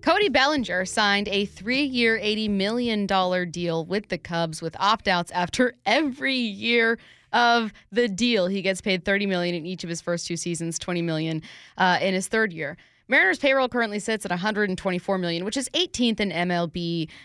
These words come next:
Uh, I know that we have this perspective of, like, "Oh, you're not spending it all. You're horrible." Uh, I mean, they're, like, you know, ne-, if there's a middle third, they're near the bottom of it. Um,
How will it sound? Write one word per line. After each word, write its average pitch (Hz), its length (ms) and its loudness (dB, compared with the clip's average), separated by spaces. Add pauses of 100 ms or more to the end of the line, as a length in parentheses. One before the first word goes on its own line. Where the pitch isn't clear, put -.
(120)
Uh, 170 240 0
I 208 140 2
know 208 180 2
that 185 140 0
we 202 120 0
have 190 200 0
this 180 220 -4 (180)
perspective 196 480 0
of, 180 80 -4
like, 202 180 2 (100)
"Oh, 277 60 2
you're 269 160 0
not 269 200 -2
spending 285 280 2
it 262 60 2
all. 262 160 6
You're 247 160 2
horrible." 226 680 4 (220)
Uh, 214 280 6
I 285 100 4
mean, 294 120 2
they're, 302 160 4
like, 277 200 2
you 392 140 -8
know, 233 240 -2 (540)
ne-, 254 540 2 (340)
if 190 200 -6
there's 269 180 4
a 247 60 2
middle 240 320 4
third, 190 380 0
they're 190 120 0
near 196 240 0
the 175 60 -2
bottom 156 300 -2
of 156 160 -4
it. 240 140 -4 (360)
Um, 190 500 2